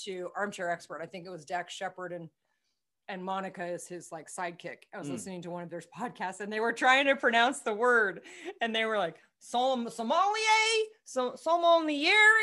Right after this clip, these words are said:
Speaker 1: They were
Speaker 2: <laughs>
Speaker 1: taking all these different things, and I was like, "Sommelier, sommelier."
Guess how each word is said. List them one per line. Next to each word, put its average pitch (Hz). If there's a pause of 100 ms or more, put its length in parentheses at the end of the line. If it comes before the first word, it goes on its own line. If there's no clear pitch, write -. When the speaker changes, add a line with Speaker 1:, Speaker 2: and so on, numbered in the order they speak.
(420)
Speaker 1:
They 214
were 214
Speaker 2:
<laughs> 214
Speaker 1:
taking 269
all 247
these 403
different 415
things, 427
and 330
I 285
was 302
like, 285
"Sommelier, 539 (720)
sommelier." 226